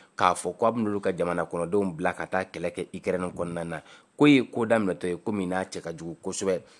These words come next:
An bɛn'o fana lakali aw ye an ka video partie trois la. Donc, n b'a ɲini aw bɛɛ lajɛlen fɛ, aw ka nin video suit fo ka taa se a dan na,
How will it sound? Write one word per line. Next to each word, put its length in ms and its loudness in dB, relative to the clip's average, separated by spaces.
An 140 -6
bɛn'o 160 0
fana 200 -4
lakali 400 -4
aw 160 -2
ye 220 -2
an 140 -2
ka 80 2
video 260 -4
partie 460 -10
trois 240 0
la. 160 -6
Donc, 280 6
n 40 2
b'a 120 6
ɲini 180 0
aw 160 0
bɛɛ 140 2
lajɛlen 320 0
fɛ, 240 -8
aw 100 -4
ka 80 4
nin 100 -2
video 240 -4
suit 220 -6
fo 140 -6
ka 160 -2
taa 100 -6
se 160 -6
a 100 -4
dan 220 -6
na, 140 -8